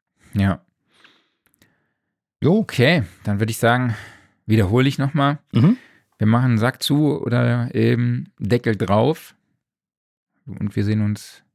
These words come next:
Speaker 1: nächste Woche wieder.
Speaker 2: Genau, selbe Zeit, selber Ort. Bis dahin erheben wir uns von so unserem schönen Studiosofa, denn das wird präsentiert vom Music Store in Köln, dem Paradies für Musiker.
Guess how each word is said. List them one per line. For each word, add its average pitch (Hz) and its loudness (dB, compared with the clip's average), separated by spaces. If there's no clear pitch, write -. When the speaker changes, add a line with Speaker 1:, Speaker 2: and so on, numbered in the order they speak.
Speaker 1:
nächste 101 -4
Woche 104 -6
wieder. 113 -4
Speaker 2:
Genau, 95 0
selbe 113 0
Zeit, 117 0
selber 101 0
Ort. - -2
Bis - -4
dahin 123 2
erheben 120 2
wir 135 -2
uns 131 0
von 127 -2
so 123 0
unserem 120 2
schönen 131 0
Studiosofa, 139 0
denn 107 0
das 92 -2
wird 101 -8
präsentiert 104 0
vom 95 0
Music 98 0
Store - -6
in - -6
Köln, 175 2
dem 92 -4
Paradies 87 -2
für - -2
Musiker. 120 2